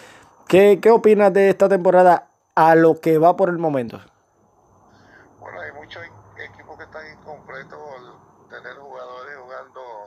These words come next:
Speaker 2: en otras ligas. A medida que se van incorporando esos jugadores,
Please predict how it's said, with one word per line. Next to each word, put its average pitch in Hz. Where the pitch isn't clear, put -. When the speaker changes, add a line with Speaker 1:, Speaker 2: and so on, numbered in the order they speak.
Speaker 2:
en 131
otras 139
ligas. 135
A 131
medida 127
que 151
se 147
van 143
incorporando 135
esos 139
jugadores, 127